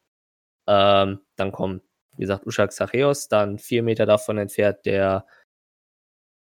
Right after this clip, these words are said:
äh, Ogerartige, mit dem Hildetrud kämpft und der sehr lidiert aussieht. Links davon der gegen den Swift kämpft, der noch okay aussieht. Und dann rechts davon einer, den ihr bisher ignoriert habt.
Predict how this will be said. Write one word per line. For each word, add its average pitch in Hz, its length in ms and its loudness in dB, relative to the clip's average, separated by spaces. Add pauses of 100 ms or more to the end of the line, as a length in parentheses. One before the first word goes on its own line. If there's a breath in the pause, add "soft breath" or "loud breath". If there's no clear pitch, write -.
(1080)
äh, 95 840 6
Ogerartige, 110 880 2
mit 101 140 -6
dem 98 120 -4
Hildetrud 147 460 0
kämpft 147 340 -2
und 98 60 -4
der 101 160 4
sehr 101 160 0
lidiert 107 380 0
aussieht. 135 440 -2
Links 107 300 -4
davon 110 300 -4
der 101 140 -2
gegen 95 180 -8
den 98 160 -8
Swift 147 340 -4
kämpft, 147 460 -6 (540)
der 101 100 -2
noch 101 240 0 (160)
okay 110 340 -4
aussieht. 143 640 0
Und 104 420 -2
dann 98 380 -2 (180)
rechts 131 320 0
davon 139 320 2
einer, 107 260 0
den 104 160 -2
ihr 98 60 -2
bisher 101 240 -2
ignoriert 104 480 0
habt. - 320 -6